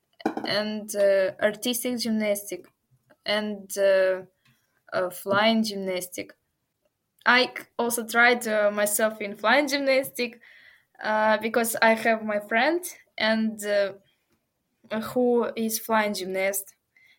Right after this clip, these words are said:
and I tried, tried myself in this,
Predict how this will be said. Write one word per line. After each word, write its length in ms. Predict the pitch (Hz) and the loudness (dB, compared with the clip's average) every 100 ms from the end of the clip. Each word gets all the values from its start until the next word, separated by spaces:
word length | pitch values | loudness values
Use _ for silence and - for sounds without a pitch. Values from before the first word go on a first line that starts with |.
| _ | _
and 140 | - 214 | -4 2
I 240 | 226 226 - _ _ | 2 2 -6 _ _
tried, 600 | - 226 214 214 220 220 - _ _ - | -6 0 4 4 2 -4 -10 _ _ -10
tried 440 | - 214 214 208 202 | -4 0 0 -2 -6
myself 540 | 196 - 196 196 - | -4 -4 -4 -4 -6
in 120 | 214 | -8
this, 340 | 208 190 185 | -6 -6 -6